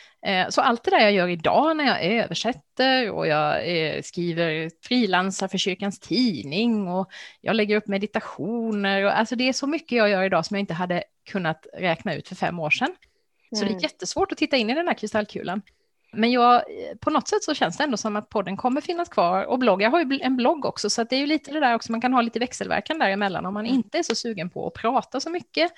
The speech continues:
Speaker 1: eller höras så mycket, så kan man ju skriva istället. Och det tycker jag om. Men sen har jag ju lite tankar om att kanske ha, ja, men till exempel ha lite temaavsnitt som löper, eh, inte bara poddklanen som en,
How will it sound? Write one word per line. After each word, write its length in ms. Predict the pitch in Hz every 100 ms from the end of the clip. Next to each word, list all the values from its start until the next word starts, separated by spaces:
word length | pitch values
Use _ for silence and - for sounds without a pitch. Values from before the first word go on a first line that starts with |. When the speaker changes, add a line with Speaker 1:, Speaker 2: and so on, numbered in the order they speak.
| - - _
Speaker 1:
eller 140 | 233 220
höras 600 | 294 269 180 254 - -
så 80 | 320
mycket, 280 | 330 -
så 60 | 233
kan 160 | 240 262
man 140 | 277
ju 80 | 269
skriva 340 | - 277 233
istället. 520 | - - 294 220 - - _ _ _
Och 80 | 233
det 100 | 302
tycker 240 | 339 339
jag 120 | 269
om. 140 | - 196 -
Men 120 | 226
sen 180 | 262 294
har 200 | 339 202
jag 120 | 247
ju 80 | 339
lite 200 | 381 359
tankar 540 | 330 311 - 156 165 -
om 260 | 240 214
att 140 | 202 -
kanske 300 | 226 214 240
ha, 340 | 214 220 202 185 - - _
ja, 100 | 269
men 180 | 320 294
till 160 | 311
exempel 500 | 320 - 226 220 254
ha 220 | 269 254
lite 300 | 240 262 - 220 - 269 294 196 180 185 - _ _ _ _ _
temaavsnitt 580 | 214 208 - 226 226 -
som 260 | - 240 233
löper, 640 | 226 185 - - 190 196 - _ _
eh, 400 | - 196 185 -
inte 180 | 240 233
bara 200 | 240 208
poddklanen 640 | - 254 - 214 180 285
som 200 | 339 349
en, 180 | 330 330